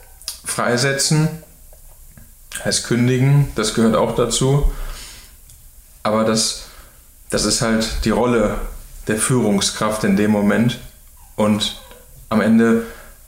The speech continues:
wenn einzelne Mitarbeiter nicht mehr ins Unternehmen passen, sorgt man aber so dafür, dass die anderen dreißig Kühlschränke weiter gefüllt werden. Wir haben zum Schluss dann eine, einen unheimlichen Spirit im Team gehabt. Wir haben eine,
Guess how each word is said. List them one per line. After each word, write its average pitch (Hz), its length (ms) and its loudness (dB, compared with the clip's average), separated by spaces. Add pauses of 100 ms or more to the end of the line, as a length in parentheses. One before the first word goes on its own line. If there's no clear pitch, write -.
(140)
wenn 110 140 0
einzelne 113 440 0
Mitarbeiter 113 480 2
nicht 113 180 2
mehr 120 100 2
ins 113 120 0
Unternehmen 110 420 4
passen, 127 480 0 (260)
sorgt 110 280 -2
man 113 120 4
aber 107 200 2
so 110 160 2
dafür, 113 320 0
dass 107 320 -2 (240)
die - 80 2
anderen 120 300 2
dreißig 113 420 0
Kühlschränke 113 500 0
weiter 113 280 0
gefüllt 120 420 0
werden. 90 320 0 (180)
Wir 107 160 0
haben 117 460 2 (100)
zum 113 220 0
Schluss 131 320 0
dann 113 380 2 (100)
eine, 107 460 0 (220)
einen 110 160 2
unheimlichen 117 1000 2
Spirit 147 500 0
im 123 160 0
Team 151 280 2
gehabt. 139 360 0
Wir 120 120 2
haben 117 200 2
eine, 110 460 2